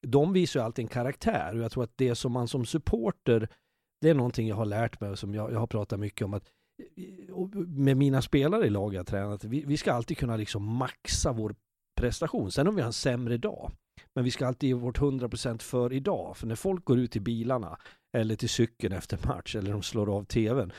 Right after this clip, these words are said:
så ska de känna att fan, det var torsk. Det, jag förstår att man är besviken, men man ska ändå kunna känna att de gav allt de hade. Det fanns liksom en attityd, de blockar skott, de är k-, snabba i bytet till båset. De, de här små signalerna som för mig som tränar-, som tränare, ja,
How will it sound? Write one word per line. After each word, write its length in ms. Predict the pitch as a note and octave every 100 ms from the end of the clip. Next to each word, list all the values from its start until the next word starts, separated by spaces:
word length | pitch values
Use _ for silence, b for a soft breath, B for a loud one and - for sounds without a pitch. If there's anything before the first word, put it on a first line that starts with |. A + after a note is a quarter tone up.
| B _
så 60 |
ska 120 | D3+ D3
de 80 |
känna 280 | G#2+ G#2 G2+
att 80 | F#2 _ _ _ _ _ - _ -
fan, 280 | C3 -
det 80 | A#2+
var 100 | G#2+
torsk. 400 | - - C3 - G#2+ -
Det, 140 | A#2+
jag 220 | A#2+ B2+
förstår 180 | - D3
att 80 | B2
man 100 | G#2
är 60 | G2
besviken, 600 | G#2 D3 C3 - D#2+ - B B _
men 120 | A#2+
man 120 | A#2 A2+
ska 140 | A#2+
ändå 140 | A2+
kunna 160 | B2 G#2+
känna 300 | - G#2+ A2
att 120 | G2
de 160 | A#2 A#2
gav 240 | C3+ A2
allt 180 | A2 A2+
de 120 | A#2+
hade. 340 | F#2 A#2+ D#3+ C#3+
Det 80 |
fanns 240 | - A2+ -
liksom 180 | G#2 G#2+
en 80 |
attityd, 520 | G2+ - - D#3 C3+ G#2
de 140 | G2
blockar 300 | G#2 G#2 -
skott, 340 | - A#2+ G2+ _
de 180 | A2 G#2
är 100 | G2
k-, 260 | - - C3+
snabba 380 | C3 A2 A2
i 60 | G#2+
bytet 380 | G#2+ A2 - G#2+
till 120 | G#2
båset. 420 | G#2+ A2+ - G#2+
De, 180 | A2 G#2 B B
de 260 | - D3+ C#3+
här 80 | D3
små 280 | - G3+ E3+
signalerna 720 | - A#2+ A#2+ C3 A2 F#2+ F#2+
som 160 | G#2+
för 120 | -
mig 400 | A2+ B2+ B2 G#2
som 180 | G2+ G#2+
tränar-, 480 | A2 A2 A#2 C3 A#2+ - _ _ _ _ _ _ _ - -
som 180 | D#3+
tränare, 380 | B2+ D3+ F#3 D3
ja, 160 | -